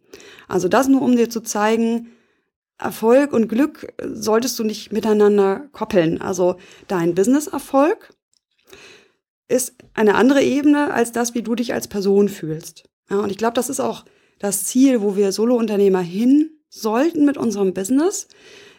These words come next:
dass wir es schaffen, unser Geschäft auch von uns zu trennen. Ja, also ich rede nicht davon, das Geschäft zu verkaufen, ein Franchise aufzumachen oder sonst wie sich überflüssig zu machen. Das halte ich gar nicht für,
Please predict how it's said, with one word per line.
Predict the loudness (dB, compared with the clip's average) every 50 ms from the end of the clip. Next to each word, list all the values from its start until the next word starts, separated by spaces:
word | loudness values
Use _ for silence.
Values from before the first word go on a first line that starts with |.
| _ -4
dass | -2 -2 0 0
wir | 0 -2
es | 0 0
schaffen, | 0 0 0 0 2 0 0
unser | 2 0 0 0 0 -2 -2 -4 -4
Geschäft | -6 -6 -6 -4 -4 -4 -4 -6 -6 -6
auch | -6 -6 -6 -6
von | -6 -6 -4 -2
uns | 0 -2 -2 -2 -4
zu | -8 -10
trennen. | -10 -6 -2 0 2 2 2 0 -4 -12 _ _ _ _ _ _ -10
Ja, | -10 -8 -6 -4
also | -2 0 2 2
ich | 2 2 0 -2 -2
rede | 0 2 4 6
nicht | 4 4 2
davon, | 0 -6 -4 -2 0 2 2 2
das | 0 -2 -4
Geschäft | -4 -4 -2 -2 -4 -4 -6
zu | -8 -10 -10
verkaufen, | -10 -12 -12 -12 -4 0 2 2 2 2 2 2 2 2 2 -2 -6 -12 -20 -20 -20 -14 _ -6
ein | -4
Franchise | -4 -2 0 2 4 4 4 2 0 -2 -2 -2
aufzumachen | -4 -6 -6 -6 -6 -4 -2 -2 -2 -2 -2 -4 -2
oder | -2 -2 -2 0
sonst | 2 4 4 4 4 2 0
wie | -4 -4 -2
sich | -2 -4 -6 -8 -6 -2
überflüssig | -2 0 0 0 -2 -2 -4 -6 -6 -6 -10 -12
zu | -10 -8
machen. | -8 -8 -6 -2 -2
Das | -2 -2 0
halte | -2 -2 -2 -4
ich | -6 -6
gar | -4 -2 0
nicht | 0 -2 -4 -4
für, | -2 -2 0 0 0 -2